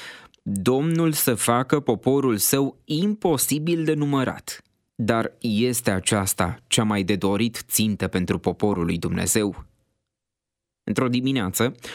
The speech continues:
o mamă se afla pentru prima dată într-o biserică, împreună cu copiii ei. S-a așezat în treimea din spate a sălii,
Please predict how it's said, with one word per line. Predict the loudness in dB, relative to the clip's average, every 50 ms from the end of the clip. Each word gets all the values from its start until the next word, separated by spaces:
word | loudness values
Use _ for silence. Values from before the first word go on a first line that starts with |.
| -18 -8 -2
o | 0 0
mamă | 2 2 2 2 2 2 2 2
se | 0 0
afla | 0 0 0 0 2 2 2
pentru | 2 2 2 2 2 0 0 -2
prima | -2 -2 -2 0 0 0 0 0 0
dată | 2 2 0 2 2 0
într-o | 0 2 2 0
biserică, | 0 0 -2 -2 -2 -2 -2 -2 -4 -4 -4 -4 -4 -6 -8 _ _ _
împreună | -6 -4 -2 0 0 0 0 -2
cu | -2 -2 -2
copiii | -2 -2 -2 -2 -2 -2 -2 0 0 -2
ei. | -2 -4 -4 -6 -10 -14 _ _ _ _ _ _ _ _ _ _ _ _ _ _ -4
S-a | 0 2 2
așezat | 2 2 2 2 2 2 0 0 0 0
în | 0 0 0 0 -2
treimea | 0 0 0 2 0 0 0 -2 -2
din | -2 0 -2 -2 -2
spate | -2 -4 -2 0 0 0 2 0 0 -2
a | -2
sălii, | 0 0 0 0 0 0 0 -2 -2